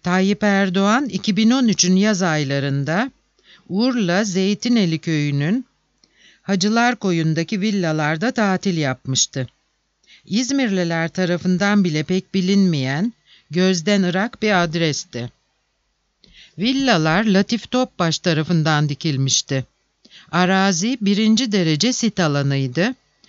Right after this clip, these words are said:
Villa dikilebilmesi için hokus pokusla üçüncü derece sit alanına dönüştürülmüştü. Toplam sekiz villa vardı.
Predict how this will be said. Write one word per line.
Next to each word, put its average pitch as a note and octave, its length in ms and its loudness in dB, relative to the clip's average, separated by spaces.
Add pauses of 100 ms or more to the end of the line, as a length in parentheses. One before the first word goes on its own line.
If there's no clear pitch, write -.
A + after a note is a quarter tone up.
(220)
Villa A#3 400 0
dikilebilmesi F#3+ 840 0
için G3+ 400 2
hokus G#3+ 380 0
pokusla G3+ 840 -4 (360)
üçüncü G#3 560 0
derece F3 400 2
sit - 260 -4
alanına E3 560 2
dönüştürülmüştü. E3 1120 0 (580)
Toplam F#3 500 0
sekiz G#3 480 -2
villa C#3+ 360 0
vardı. C3 540 -2